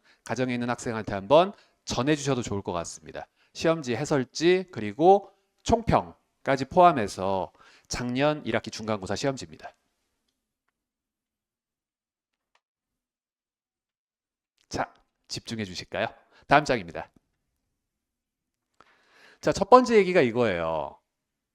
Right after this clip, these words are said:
언남고 일 학기 중간고사 경향의 변천사. 말씀드렸던 대로 십구 년부터 해오다 보니까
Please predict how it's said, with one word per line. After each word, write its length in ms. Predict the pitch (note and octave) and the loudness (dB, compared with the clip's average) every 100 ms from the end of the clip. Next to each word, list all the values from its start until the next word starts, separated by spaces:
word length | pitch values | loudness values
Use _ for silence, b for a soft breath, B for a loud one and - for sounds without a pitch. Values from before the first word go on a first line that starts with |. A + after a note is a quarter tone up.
| - | -10
언남고 360 | C3 F3+ F#3 E3 | 0 0 4 4
일 100 | C#3 | 4
학기 160 | C3+ | 0
중간고사 540 | - C#3+ D3+ D3 B2+ C3+ | -6 0 0 2 0 -2
경향의 460 | - A#2 A2 C#3 | -2 -2 -2 0
변천사. 580 | D#3+ A2 A2 F#2 F#2 E2 _ _ _ _ _ _ _ _ _ _ _ _ _ _ _ _ - | 0 -2 -6 -12 -12 -14 _ _ _ _ _ _ _ _ _ _ _ _ _ _ _ _ 2
말씀드렸던 540 | D3 D#3 A3 G#3 G3+ | 4 4 6 6 6
대로 160 | F3 D#3+ | 4 4
십구 300 | - - C4+ | 2 0 2
년부터 340 | C4+ A3+ G#3+ | 4 4 4
해오다 300 | F3+ G#3+ G#3 | 6 8 6
보니까 680 | F3 B2 A2 - D#3+ G#2+ E2+ | 6 2 0 6 6 6 -2